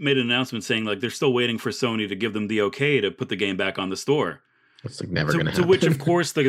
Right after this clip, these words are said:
Speaker 1: the, the mass response to that was, "Have you fixed it yet?"
Speaker 2: <laughs> That's, that's right. <laughs> Listen,
Speaker 1: So
Speaker 2: can you, can you sell it again?
Speaker 1: Yeah.
Speaker 2: No. <laughs>
Speaker 1: And, and you know what? Hey, I, I feel like I could trash them a little bit because as soon as there's the P S five version out,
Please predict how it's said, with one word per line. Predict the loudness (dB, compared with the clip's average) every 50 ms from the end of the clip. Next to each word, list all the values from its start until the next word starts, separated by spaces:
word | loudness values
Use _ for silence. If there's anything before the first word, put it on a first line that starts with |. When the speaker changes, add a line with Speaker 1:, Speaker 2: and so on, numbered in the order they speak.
| 2 0 0
Speaker 1:
the, | 2 2 2
the | 2 2 0 0 0 -2 -10 -18 _ _ _ -2
mass | 2 4 6 6 6 4 2 0 -2
response | -2 -2 0 0 2 2 2 0 0
to | 2
that | 2 2 4 4
was, | 4 4 4 4 2 -2 -14 -20 -20 -20 -20 _ _
"Have | -4 -4 -2 -2
you | -2 -4
fixed | -2 -4 -4 -4 -4 -2 -2
it | 0 0
yet?" | -2 -4 -4 -8 -6
Speaker 2:
<laughs> | 0 0
That's, | 0 2 2 0 0 0
that's | 0 0 2
right. | 4 4 4 4
<laughs> | 4 4 4 4 4 4 2 4 2 2 2 0 -4 -4 -10 -12 -14 _ -16 -16 -16 _ -4 0 2 4 4 2 0 -2 -8 -10 -10 -10 -8 0 2
Listen, | 4 4 6 4 4 2
Speaker 1:
So | 0
Speaker 2:
can | 0 0 2
you, | 2 0 -2 -4
can | -2 0 2
you | 2
sell | 4 4 4 4
it | 4 4
again? | 4 4 4 4 4 2 -2 -6 -12 -6
Speaker 1:
Yeah. | -2 0
Speaker 2:
No. | 0 0 0 0 -4 -6 -8 -8 -2 0
<laughs> | 0 2 2
Speaker 1:
And, | 2 2 2
and | 2 2 4 4
you | 4
know | 4 6
what? | 6 6 4 4 2
Hey, | 2 2 2 0 -2 _ _ _ _ _ _ _ _ _ 0
I, | 2 4 4 4 2 2 0
I | 0 0 2
feel | 2 2 4
like | 4 4 4 4
I | 2 2
could | 0 -2
trash | -2 0 0 0 0 0 0
them | -2 0 2
a |
little | 2 2 2 2
bit | 4 4 2 2 2
because | 0 0 0 0 -2
as | -2 -4
soon | 0 0 2 2 2
as | 2 0
there's | 0 0 0
the | -2 -4
P | -2 -2 -2
S | -2 -2 -2
five | -2 -2 -2 0 0
version | 0 0 0 0 -2 -2 0
out, | 0 -2 -4